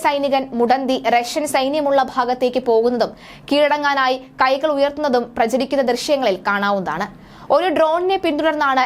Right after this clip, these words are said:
സൈനികൻ മുന്നോട്ട് നീങ്ങുന്നത്. റഷ്യയുടെ സൈനിക ഡ്രോണാണ് ഇതെന്നും സൈനികന് റഷ്യൻ ഭാഗത്തേക്കുള്ള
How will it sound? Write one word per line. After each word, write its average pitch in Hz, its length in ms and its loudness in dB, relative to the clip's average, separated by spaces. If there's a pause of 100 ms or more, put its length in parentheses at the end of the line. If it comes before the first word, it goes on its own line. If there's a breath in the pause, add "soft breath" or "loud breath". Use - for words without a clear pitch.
(140)
സൈനികൻ 269 480 0
മുന്നോട്ട് 247 400 0
നീങ്ങുന്നത്. 180 320 -4 (480 loud breath)
റഷ്യയുടെ 349 480 2 (140)
സൈനിക 311 440 0
ഡ്രോണാണ് 285 460 2 (140)
ഇതെന്നും 254 320 -2 (100)
സൈനികന് 285 480 0 (140)
റഷ്യൻ 262 280 -2 (100)
ഭാഗത്തേക്കുള്ള 269 580 0